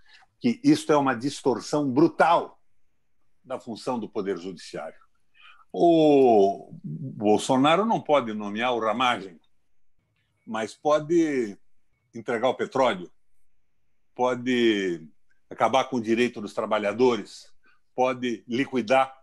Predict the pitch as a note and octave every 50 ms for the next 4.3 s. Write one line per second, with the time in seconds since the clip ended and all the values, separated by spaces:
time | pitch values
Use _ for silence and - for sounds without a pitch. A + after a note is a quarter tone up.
0 | _ _ _ - - - G2 - - B2 G#2+ A2+ G#2 A2 B2 A#2 - - G2+ -
1 | - - B2+ A#2 G2 F#2 F2 - - D#2+ - _ _ _ _ _ - A3+ A#3 G3+
2 | G#3+ A3+ G#3 F#3 E3 - - D3 B2+ - C#3 B2 A2 - B2 A2 G2 G#2 G#2+ G2
3 | F#2 - - F#2+ F2 E2 - - F#2+ - - - - G2 E2 D2+ C#2+ - - -
4 | - - - - _